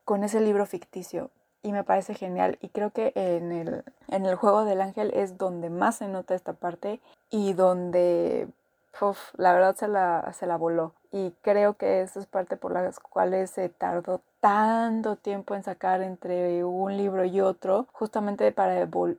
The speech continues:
para desarrollar toda esta idea que él tenía dentro de la historia para poderlo sacar a lo que él nos estaba contando.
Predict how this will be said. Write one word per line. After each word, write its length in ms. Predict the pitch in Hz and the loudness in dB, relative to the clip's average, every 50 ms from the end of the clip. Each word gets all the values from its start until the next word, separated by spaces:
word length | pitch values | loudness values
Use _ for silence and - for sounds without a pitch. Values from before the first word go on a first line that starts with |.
| - - | -8 -8
para 540 | - 180 170 170 170 170 165 165 165 165 - _ _ _ _ _ _ _ | -6 -4 -4 -2 -2 -4 -4 -4 -6 -8 -10 _ _ _ _ _ _ _
desarrollar 600 | - 190 190 180 - 190 180 180 185 185 196 196 | -2 -2 0 2 2 2 4 4 4 4 4 2
toda 200 | 190 - 208 208 | 2 0 -2 -2
esta 200 | 208 - - 196 | -2 -4 -4 -2
idea 300 | 185 180 180 185 185 180 | -2 0 0 0 0 0
que 100 | 170 - | -2 -4
él 140 | 180 175 175 | -6 -6 -6
tenía 480 | - 175 165 180 196 190 185 185 - - - _ _ | -8 -8 -8 -6 -6 -6 -4 -6 -6 -10 -16 _ _
dentro 560 | - 170 190 190 180 - _ - 185 185 180 175 | 0 2 2 2 2 -2 _ 0 2 2 2 2
de 380 | 170 180 175 175 175 170 170 | 2 0 2 2 2 2 2
la 140 | 175 175 180 | 0 0 0
historia 640 | 175 175 - - - 208 196 190 196 190 196 214 | -2 -4 -8 -8 -4 -2 0 2 4 4 4 4
para 260 | - - 202 190 - - | 2 2 2 0 0 0
poderlo 640 | - - 180 170 180 190 190 208 208 208 214 - - _ _ _ _ _ _ _ | -2 -4 -4 -2 0 0 2 2 2 2 2 0 -2 _ _ _ _ _ _ _
sacar 680 | - - - - 180 170 170 - - 196 202 220 214 214 | -20 -8 -2 0 0 0 0 -2 2 4 4 4 4 2
a 160 | 202 185 180 | 0 -2 -2
lo 200 | 175 175 170 - | -2 -4 -4 -6
que 200 | - 185 180 - | -6 -8 -6 -4
él 220 | - 190 190 185 196 | -4 -6 -6 -6 -6
nos 140 | 202 190 | -8 -8
estaba 340 | 185 170 - - 175 175 180 | -8 -10 -8 -6 -4 -4 -4
contando. 720 | 175 - - 170 165 160 - - 185 180 175 170 165 160 | -6 -8 -10 -10 -10 -8 -6 -6 -6 -4 -4 -6 -8 -10